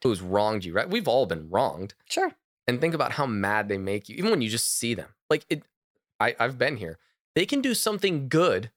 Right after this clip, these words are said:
Speaker 2: Yep.
Speaker 1: and it still pisses you off.
Speaker 2: Sure.
Speaker 1: <laughs> Right? 'Cause you're
Speaker 2: Right.
Speaker 1: like, "I know what you are."
Speaker 2: Sure.
Speaker 1: <laughs> Right? Like, and they can even be doing good things, and you pisses you off.
Speaker 2: Absolutely.
Speaker 1: Like, this guy turns around, gets baptized, and goes, "I love Jesus." Like,
Speaker 2: Right.
Speaker 1: and it's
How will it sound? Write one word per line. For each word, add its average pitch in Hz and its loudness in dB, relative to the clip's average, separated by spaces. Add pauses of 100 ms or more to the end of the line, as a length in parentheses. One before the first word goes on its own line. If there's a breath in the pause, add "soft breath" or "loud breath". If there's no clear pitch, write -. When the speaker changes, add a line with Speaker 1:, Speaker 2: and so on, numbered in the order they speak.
(140)
Speaker 2:
Yep. 277 2
Speaker 1:
and 165 4
it 170 -2
still - 0
pisses - -6
you 82 -10
off. 76 -12
Speaker 2:
Sure. 370 2 (420)
Speaker 1:
<laughs> 156 -2
Right? 190 4
'Cause 285 6
you're 214 6
Speaker 2:
Right. 165 4
Speaker 1:
like, 92 -8
"I - -2
know 202 2
what 131 -2
you 98 -20 (200)
are." 117 -6
Speaker 2:
Sure. 302 2
Speaker 1:
<laughs> - 2
Right? 180 4
Like, 170 2
and 180 2
they 190 0
can 208 -2
even 202 0
be 190 -2
doing 180 4
good 196 2
things, 92 0
and 95 -4
you 87 -6 (280)
pisses 90 -4
you 87 -8
off. - -18
Speaker 2:
Absolutely. 180 2
Speaker 1:
Like, 277 0
this 202 4
guy 180 2
turns 165 0
around, 151 2
gets 139 0
baptized, 127 0
and 120 -4
goes, 113 0
"I 110 4
love 123 2
Jesus." 120 -4 (200)
Like, 151 6
Speaker 2:
Right. - -10 (100)
Speaker 1:
and 147 4
it's 165 -2